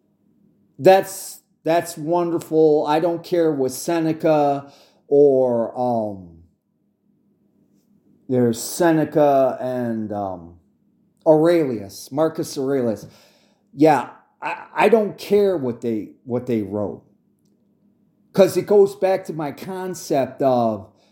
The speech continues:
a broke clock is right twice a day. So yeah, there's, there's truths in Plato. There's truths in Aristotle. Guess what? Even though Saint Thomas Aquinas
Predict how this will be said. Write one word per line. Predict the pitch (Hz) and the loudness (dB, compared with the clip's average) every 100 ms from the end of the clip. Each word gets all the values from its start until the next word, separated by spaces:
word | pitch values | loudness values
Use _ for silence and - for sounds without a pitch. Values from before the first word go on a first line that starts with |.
| _ _ | _ _
a | 156 | -2
broke | 156 139 185 196 | 0 4 4 4
clock | - 185 180 170 165 | -2 -4 -4 -4 -6
is | 151 113 | -8 -8
right | 127 120 151 156 131 - _ | -10 -4 -2 -2 -4 -8 _
twice | - 156 147 - | -4 0 0 -2
a | 143 | -4
day. | 117 160 120 - - _ _ _ _ _ _ _ _ | 0 0 0 -4 -16 _ _ _ _ _ _ _ _
So | _ 185 | _ 2
yeah, | 165 214 170 120 | 6 6 4 -2
there's, | 110 175 185 - | -2 -2 -2 -6
there's | 139 123 180 180 - | -12 -2 0 0 -4
truths | - 185 196 156 | -8 -4 -4 -4
in | 190 | -8
Plato. | 175 190 202 135 104 | -6 -2 -2 -2 -4
There's | 98 147 160 - | 0 2 2 -6
truths | - 214 226 220 202 | -4 0 2 0 -2
in | 196 | -4
Aristotle. | 214 196 151 - 123 98 - | -2 -4 -6 -4 -4 -4 0
Guess | 226 269 - | 2 2 -2
what? | 190 277 - - _ _ _ _ _ _ _ _ - | 0 2 0 -6 _ _ _ _ _ _ _ _ -2
Even | 180 262 285 233 | 4 4 4 4
though | 262 277 190 190 208 - _ _ _ _ _ _ | 4 4 2 -2 -4 -14 _ _ _ _ _ _
Saint | - 233 233 | -6 -4 -2
Thomas | 233 247 226 220 | 0 0 0 -4
Aquinas | 160 - 220 254 220 127 135 160 - | -6 -2 -2 0 -2 -2 -6 -10 -16